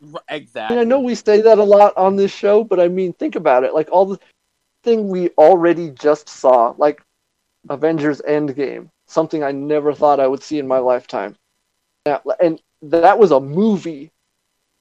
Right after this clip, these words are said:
Speaker 2: Li-, and now, like, we didn't even mention this yet, but, like, now officially the highest grossing movie of all time. That was a movie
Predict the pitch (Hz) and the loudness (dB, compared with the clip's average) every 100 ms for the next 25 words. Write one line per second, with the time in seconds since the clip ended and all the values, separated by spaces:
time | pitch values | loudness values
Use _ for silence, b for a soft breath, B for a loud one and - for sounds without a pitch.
0 | _ 165 165 - 160 _ - 156 156 165 | _ -2 -2 -6 -10 _ -2 -2 -2 -4
1 | 165 147 151 151 196 214 160 147 143 202 | -2 0 0 -2 -2 0 0 -2 -2 -4
2 | 196 156 143 196 151 147 151 147 156 165 | -4 -8 -4 -4 0 0 0 -2 -2 0
3 | 165 151 190 - 156 139 139 156 156 - | 0 0 -4 -4 -4 -2 0 -2 -2 -4
4 | 147 147 143 147 139 131 123 - 185 202 | -4 -4 -8 -6 -6 -4 -4 -4 -4 -4
5 | 123 - _ _ _ _ _ - 185 208 | -4 -12 _ _ _ _ _ 0 2 4
6 | 202 147 127 139 165 214 214 156 139 131 | 2 0 -2 -4 -4 -2 -4 -6 -8 -10